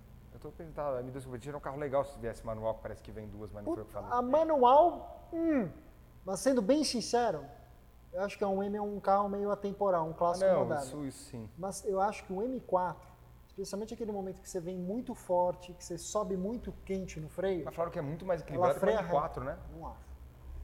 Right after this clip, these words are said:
Speaker 1: Falaram que é muito
Speaker 2: Interlagos, andando de M dois Competition e de M três. Você vem na reta, você sapeca o freio da M três. Ela freia retinho.
Speaker 1: Ah, M dois passa atrás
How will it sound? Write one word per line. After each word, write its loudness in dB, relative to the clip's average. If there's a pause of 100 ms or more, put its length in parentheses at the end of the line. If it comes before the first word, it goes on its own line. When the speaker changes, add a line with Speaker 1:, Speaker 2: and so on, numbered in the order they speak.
(220)
Speaker 1:
Falaram -2
que 2
é 12
muito 8
Speaker 2:
Interlagos, 6
andando -2
de 0
M 0
dois 2
Competition -6
e -8
de -6
M -2
três. -8 (300)
Você -2
vem -2
na 0
reta, -4 (320)
você -8
sapeca 8
o 8
freio 6
da 0
M -4
três. -6
Ela -10
freia -6
retinho. -12
Speaker 1:
Ah, -2
M -6
dois -6
passa -2
atrás -4